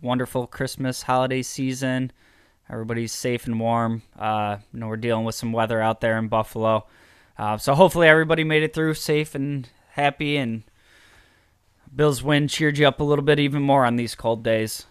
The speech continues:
Uh, we're gonna dive back in talking about the offense, and we're gonna start out talking about Josh Allen, and obviously not Josh's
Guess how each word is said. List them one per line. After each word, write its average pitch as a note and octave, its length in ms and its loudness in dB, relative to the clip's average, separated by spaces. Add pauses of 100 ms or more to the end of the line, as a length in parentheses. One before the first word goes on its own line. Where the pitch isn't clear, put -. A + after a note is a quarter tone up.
Uh, B2 200 2
we're D3+ 100 0
gonna F3 140 4
dive E3 240 6
back D#3+ 280 4
in D3+ 260 4
talking C#3+ 400 -2
about B2+ 220 0
the C3 120 -4
offense, A#2+ 680 0
and A#2+ 580 0 (1000)
we're D#3 120 0
gonna F3+ 120 4
start E3 240 4
out C#3+ 160 8
talking C3+ 300 0
about B2 300 4
Josh A#2 300 0
Allen, A2 500 0 (120)
and A2+ 560 0 (320)
obviously C#3 680 4
not A#2 280 0
Josh's A2 640 -6